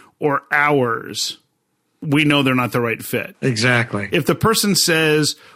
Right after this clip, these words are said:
Speaker 1: "Well, so what else can I learn here?" I love that. If it's, "Well, how do we measure success in the organization?" Wow, I love that. If it's, you know, "What else can I do to contribute and make an impact?" Wow, you love those. But it's those questions of,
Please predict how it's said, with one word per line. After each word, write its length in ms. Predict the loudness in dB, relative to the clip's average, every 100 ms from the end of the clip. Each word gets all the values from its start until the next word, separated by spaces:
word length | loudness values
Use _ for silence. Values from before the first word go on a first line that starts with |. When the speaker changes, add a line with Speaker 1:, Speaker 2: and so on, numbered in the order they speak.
| -2
Speaker 1:
"Well, 440 | 0 2 0 -4 _ -6
so 560 | 0 2 2 0 -6 _ -10
what 240 | -2 2
else 160 | 2 2
can 180 | 0 0
I 120 | 2
learn 360 | 2 2 2 2
here?" 460 | 0 0 -2 -6 _
I 80 | 0
love 340 | 2 2 2
that. 360 | -2 -4 -8 -6
If 220 | -4 0
it's, 200 | 0 -2 -8 -16 -2
"Well, 160 | 0 0
how 160 | 0 2
do 80 |
we 140 | 2 4
measure 300 | 2 2 0
success 600 | 0 0 0 0 -2 -10 _ _ _ _ -20 _
in 100 | 0
the 120 | 2
organization?" 600 | 4 2 2 2 0 -2 0
Wow, 200 | 0 2
I 100 | 2
love 300 | 2 0 -2
that. 320 | -8 -10 -18 _ _ _ -6
If 200 | -2 0
it's, 240 | 0 -2 -8 -12 -2
you 100 | 0
know, 300 | 0 -2 -6
"What 240 | -2 2 2
else 180 | 2 0
can 160 | 0
I 100 | 0
do 160 | 2 0
to 80 | 0
contribute 640 | -2 -2 0 0 0 0
and 100 | 0
make 160 | 0
an 100 | 0
impact?" 560 | -2 -2 -2 -4 -6 -6
Wow, 200 | -2 0
you 180 | 0 0
love 300 | 0 0 0
those. 400 | 0 -2 -4 -4
But 140 | -4
it's 140 | -2 0
those 200 | -2 0
questions 580 | -4 -2 -2 -2 0
of, 340 | 0 0 -2